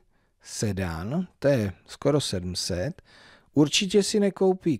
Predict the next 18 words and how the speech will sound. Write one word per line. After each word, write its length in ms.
Cabrio, 800
to 100
je 80
taky 220
skoro 320
sedm 320
set. 340
No 320
a 100
tady 720
určitě 460
si 180
koupí 360
Mini 460
a 80
ještě 240
jim 160
zbude. 500